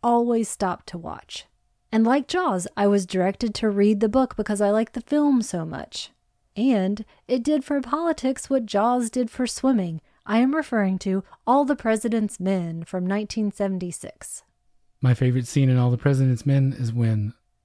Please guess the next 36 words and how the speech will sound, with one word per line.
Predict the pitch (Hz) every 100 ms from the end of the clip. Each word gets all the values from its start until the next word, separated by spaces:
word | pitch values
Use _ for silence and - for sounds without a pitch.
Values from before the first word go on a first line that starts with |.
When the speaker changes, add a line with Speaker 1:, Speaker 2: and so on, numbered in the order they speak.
| -
Speaker 2:
Dustin | 127 - 110
Hoffman | 120 - 117
comes | 120 120 -
to | 120 110
Donald | 120 117 113
Segretti's | - 120 123 127
house, | 131 127 - -
knocks | 127 123 -
on | 123
the |
door, | 117 135 135 - _ _ _ -
land | 107 101
shark. | 104 95 - - - - - 294 - 466 -
Speaker 1:
<laughs> | 466 453 403 381 - - -
I | 302
was | 294
thinking | - 311 294 294
Speaker 2:
Candy | 240 131 117
Speaker 1:
of |
Segretti |
Speaker 2:
Graham. | 113 208 208 226 - _ _
Speaker 1:
because | 285 254 269 -
Segretti | 262 285 302 247 - _
would | 220 247 240 196
be | 220 208 185 _ -
a | 208
Jaws | 202 202 185 160
victim | 180 170 175 180
if | 180 -
he | 220
were | 202
somehow | - 185 175 175
in | 170
that | 170 - -
film. | 180 - _ _ _ _ _ -
So | 277 247